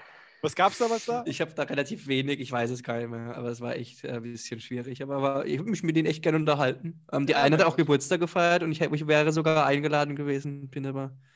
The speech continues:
Speaker 2: ich weiß auch nicht, ich hab mich ein bisschen vor-, die waren eine gute Alter, wahrscheinlich über vierzig oder so.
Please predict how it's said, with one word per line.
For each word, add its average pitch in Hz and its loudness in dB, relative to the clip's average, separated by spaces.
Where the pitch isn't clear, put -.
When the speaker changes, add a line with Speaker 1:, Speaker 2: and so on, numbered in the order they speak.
Speaker 2:
ich 110 -14
weiß 117 -6
auch - -8
nicht, 120 -6
ich - -6
hab 110 -6
mich 120 -8
ein 120 -6
bisschen 120 -4
vor-, - -10
die - -14
waren 123 -4
eine 123 -2
gute 123 0
Alter, 127 -4
wahrscheinlich 127 -2
über 123 -6
vierzig - -8
oder 139 -8
so. 143 -8